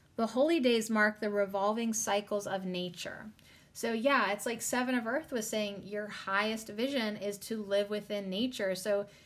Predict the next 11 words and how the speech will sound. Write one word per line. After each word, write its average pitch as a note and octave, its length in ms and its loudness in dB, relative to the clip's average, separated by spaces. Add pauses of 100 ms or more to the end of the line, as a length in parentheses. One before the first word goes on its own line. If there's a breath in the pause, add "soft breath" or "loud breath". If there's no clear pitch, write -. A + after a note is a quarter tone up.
(180 loud breath)
these A#3 200 0
holy A#3 340 0
days A#3+ 520 -2 (160)
are G3+ 200 4
actually A3 480 2
worth G#3 540 0
you G3+ 360 -2
understanding, G3 1080 -6 (200)
Sadie F3 380 -6
Marie, E3+ 400 -6 (340 loud breath)
because F#3+ 500 -2